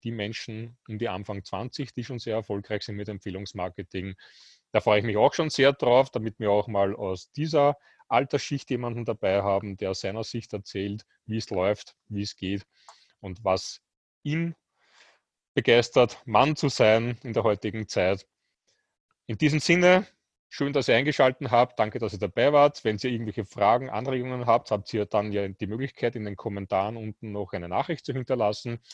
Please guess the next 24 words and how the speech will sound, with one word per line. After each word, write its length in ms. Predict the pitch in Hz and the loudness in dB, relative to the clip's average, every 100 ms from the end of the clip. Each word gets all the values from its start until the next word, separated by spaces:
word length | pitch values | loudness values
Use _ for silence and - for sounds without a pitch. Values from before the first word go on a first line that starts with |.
| - - _ | -20 -20 _
Wo 120 | - 120 | 0 2
ihr 140 | 117 | 2
uns 120 | 107 | 0
sonst 280 | - 147 - | -2 -4 -2
noch 120 | 147 | -2
findet, 680 | - 135 139 135 131 135 - - | -2 -4 0 4 6 4 2 -6
auf 200 | 113 101 | 0 0
iTunes, 460 | 131 110 117 123 120 | 2 0 0 -4 -4
Spotify, 720 | - 117 - 110 - 104 110 107 | -4 -4 -4 -4 2 4 4 0
Soundcloud 800 | - 107 120 - 113 107 110 | -4 -8 -8 -8 -2 2 2
et 160 | 120 101 | 0 -4
cetera, 480 | - 107 123 110 107 | -2 -2 0 2 2
das 160 | 110 | 2
findet 300 | - 117 113 | -6 -6 -6
ihr 80 | 113 | -2
alles 180 | 101 98 | -2 -2
in 60 | 95 | -6
den 100 | 92 | -6
Shownotes 560 | - 127 151 151 - | -4 -2 -2 -4 -8
zu 100 | - | -12
diesem 280 | 110 107 107 | -8 -6 -4
Video. 420 | 135 156 147 151 151 _ - - _ _ _ _ _ _ _ _ - | -4 0 4 4 2 _ -20 -20 _ _ _ _ _ _ _ _ 4
Ja, 320 | 180 117 90 _ _ _ _ _ _ _ _ | 8 8 6 _ _ _ _ _ _ _ _
also, 360 | 139 139 113 | -4 2 2